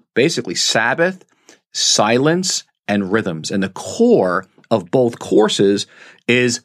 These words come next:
the daily office or, or meeting with Jesus twice a day with silence and scripture built into it.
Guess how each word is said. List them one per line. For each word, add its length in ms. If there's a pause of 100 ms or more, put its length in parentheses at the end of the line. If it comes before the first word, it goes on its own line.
(100)
the 80
daily 420
office 400
or, 160 (200)
or 100
meeting 360
with 120
Jesus 320
twice 320
a 60
day 140
with 140
silence 540
and 100
scripture 440
built 280
into 300
it. 160